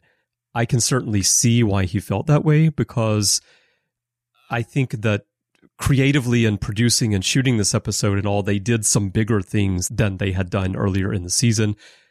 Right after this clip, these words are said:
going on location, shooting these scenes in the sand. A lot of the visuals in this episode and the subject matter that they're tackling, it's all, uh,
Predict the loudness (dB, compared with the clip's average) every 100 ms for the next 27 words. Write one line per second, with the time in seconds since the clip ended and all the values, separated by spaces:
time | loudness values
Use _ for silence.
0 | _ -4 -2 0 -2 -4 -2 0 0 0
1 | 0 -2 -2 -2 -2 -2 -2 0 -2 -4
2 | -6 -8 -8 -6 -4 0 0 0 0 -2
3 | -4 _ _ _ _ -8 -2 0 -2 -2
4 | -6 -2 0 2 2 2 0 0 0 0
5 | -2 -2 -2 2 2 0 -4 _ _ _
6 | _ _ _ -4 0 0 0 -2 -6 -10
7 | -4 0 0 0 -2 0 -2 -2 -6 -12
8 | -2 -2 -2 -4 -4 -4 -6 -10 _ _
9 | _ _ _ _ _ _ _ -4 -2 -4
10 | -4 0 2 2 0 -2 -4 -10 _ _
11 | _ _ _ _ _ _ -8 -4 -2 -2